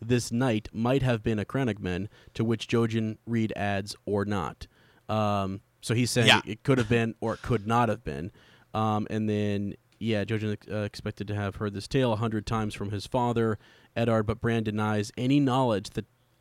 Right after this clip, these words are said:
Speaker 1: of the tale. He explains that Old Nan was one of the, uh, was the one narrating stories to him, not his father. So Bran, Jojen believes that Bran should have heard this tale a hundred times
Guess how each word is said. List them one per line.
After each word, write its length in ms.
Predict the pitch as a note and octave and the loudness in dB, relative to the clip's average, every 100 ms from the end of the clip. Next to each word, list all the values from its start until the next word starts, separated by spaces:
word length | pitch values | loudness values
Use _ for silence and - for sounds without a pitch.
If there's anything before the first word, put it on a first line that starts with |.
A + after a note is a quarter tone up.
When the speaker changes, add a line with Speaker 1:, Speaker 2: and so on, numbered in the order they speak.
| - | 0
Speaker 1:
of 220 | A#2+ G#2 | 2 2
the 80 | G#2+ | -2
tale. 440 | - - C#3+ F2 | -4 0 0 2
He 100 | A2+ | 0
explains 680 | G#2+ - B2 B2 A2+ G#2+ - - - - | -2 -2 0 0 0 -4 -12 -20 -20 -4
that 140 | A2+ - | -2 2
Old 240 | B2+ A2 | 2 2
Nan 240 | B2 D#3+ | 2 4
was 140 | A#2+ A2 | 4 2
one 160 | A2+ | 0
of 80 | A2 | 0
the, 160 | G#2 - - | 0 -4 -8
uh, 280 | G2 G2+ - - | -2 -2 -2 -8
was 320 | - A#2 G#2+ | 0 0 2
the 80 | A2+ | 0
one 280 | A2 G#2 | 0 0
narrating 440 | G#2 A2 A2 G#2+ G2+ | 0 2 2 0 -2
stories 360 | - A#2 A#2 G#2 | -2 0 0 0
to 100 | G#2 | -2
him, 180 | G#2 | -2
not 200 | G2+ G2 | -2 -4
his 180 | G#2 F#2+ | -4 -6
father. 520 | - C#3 C#3+ G2 G1+ - - - - | -4 -2 0 -2 -8 -12 -20 -20 -8
So 340 | - C#3 B2+ - _ | 4 4 4 0 _
Bran, 220 | A#2 C3+ | 0 0
Jojen 480 | - A#2+ D3+ D#3+ C#3 | 0 4 8 8 6
believes 280 | B2 B2 A#2 | 2 0 0
that 100 | A#2 | -2
Bran 240 | A#2+ B2 | -2 -2
should 200 | A#2 B2 G#2+ | -2 -2 -2
have 160 | G#2 | -4
heard 280 | G#2+ D#3 D3 | 0 2 2
this 180 | A2 - | 0 -4
tale 320 | - G#2 F#2+ | -4 -2 -2
a 60 | F#2+ | -2
hundred 400 | A#2+ A#2 G#2+ - | -2 -4 -4 -4
times 480 | C#3+ C3 A2+ G2+ | -4 -2 -4 -6